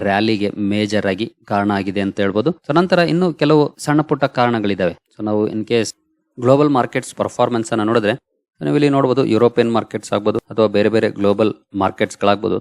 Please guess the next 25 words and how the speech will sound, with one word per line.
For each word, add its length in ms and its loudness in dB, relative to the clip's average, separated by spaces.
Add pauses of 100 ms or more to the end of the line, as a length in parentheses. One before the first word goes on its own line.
(100)
ತುಂಬಾ 220 4
ಒಳ್ಳೆ 140 4 (100)
ಪರ್ಫಾರ್ಮೆನ್ಸ್ 480 0
ಅನ್ನೇ 220 -4
ಕೊಡ್ತಿದ್ದಾವೆ. 420 -6
ಕೆಲವೇ 280 0
ಕೆಲವು 200 0 (240)
ಮಾರ್ಕೆಟ್ 260 -6
ಗಳು 200 4
ಸ್ವಲ್ಪ 140 0 (120)
ನೆಗೆಟಿವ್ 320 0
ಇಂಪ್ಯಾಕ್ಟ್ 340 -2
ಆಗಿರ್ಬೋದು, 340 0 (100)
but 100 -4 (260)
ಮೆಜಾರಿಟಿ 640 0 (140)
ಮಾರ್ಕೆಟ್ಸ್ 380 -6 (460)
ತುಂಬಾ 200 2 (100)
ಒಳ್ಳೆ 100 4 (120)
ಪರ್ಫಾರ್ಮೆನ್ಸ್ 520 0
ಅನ್ನೇ 120 -4 (100)
ಕೊಡ್ತಿದ್ದಾವೆ 380 -4
ಇವತ್ತು. 200 -4 (220)
So 60 0 (160)
ಇದು 200 2
ಕೂಡ 200 2